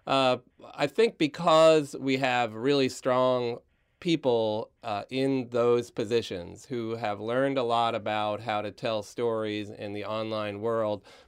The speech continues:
but not in any way neglect the idea that we have a newspaper to put out the next day that needs to have, uh, perhaps context we haven't been bringing,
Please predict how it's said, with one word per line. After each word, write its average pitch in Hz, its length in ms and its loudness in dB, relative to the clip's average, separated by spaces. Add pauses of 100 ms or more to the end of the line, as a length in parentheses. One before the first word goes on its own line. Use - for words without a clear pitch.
but 127 140 -2
not 156 320 2
in 147 100 0
any 180 220 2
way 123 260 2
neglect 120 400 -4
the 117 140 -2
idea 113 320 0
that 110 100 -4
we 117 80 -4
have 156 160 0
a 180 80 0
newspaper 151 520 -2
to 110 60 -4
put 107 200 -4
out 98 240 -4
the 107 80 -8
next 101 260 -8
day 92 300 -6
that 98 180 -12
needs 123 460 -4
to 110 520 -2 (380)
have, 107 640 0
uh, 107 180 -6
perhaps 107 340 -6
context 139 640 -4
we 139 100 -2
haven't 135 340 -2
been 135 160 -4
bringing, 135 640 -2